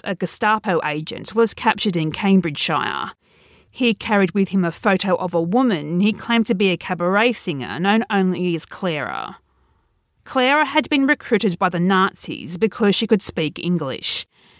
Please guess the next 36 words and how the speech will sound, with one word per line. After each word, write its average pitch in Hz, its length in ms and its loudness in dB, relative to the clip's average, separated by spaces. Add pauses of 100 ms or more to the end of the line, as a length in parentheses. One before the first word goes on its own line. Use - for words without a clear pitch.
(120)
She - 180 -2
was 214 240 4
to 196 120 -2
parachute 240 680 2
into 196 220 0
the 196 100 2
West 165 320 -2
Midlands 180 680 0
to - 160 2
act 202 240 0
as 165 80 -4
a 147 100 -6
spy. - 760 0 (640)
He 247 140 0
said 262 180 2
he 262 60 2
did 226 140 0
not 277 160 2
know 269 180 2
what 311 120 2
happened 208 440 0
to 240 140 -2
Clara 170 500 0
after 220 400 0
this - 400 -8 (300)
because 262 320 2
he 294 80 0
was 320 180 0
captured - 500 0
before 208 360 4
he 196 80 4
could 190 180 -4
make 147 280 0
contact 214 600 2
with 170 140 -2
her. - 160 -4